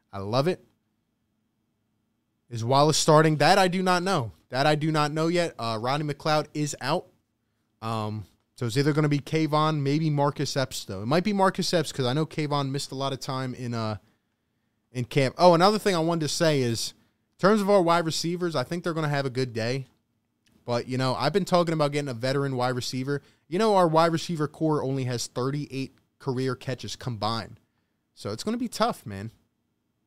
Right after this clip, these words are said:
It's gonna be tough. So we'll see.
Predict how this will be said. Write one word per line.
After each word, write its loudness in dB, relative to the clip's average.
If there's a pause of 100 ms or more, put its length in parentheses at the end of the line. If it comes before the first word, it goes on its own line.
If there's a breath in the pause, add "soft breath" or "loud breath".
(100)
It's -20
gonna -10
be -8
tough. -4 (360)
So -12 (1200)
we'll -14
see. -6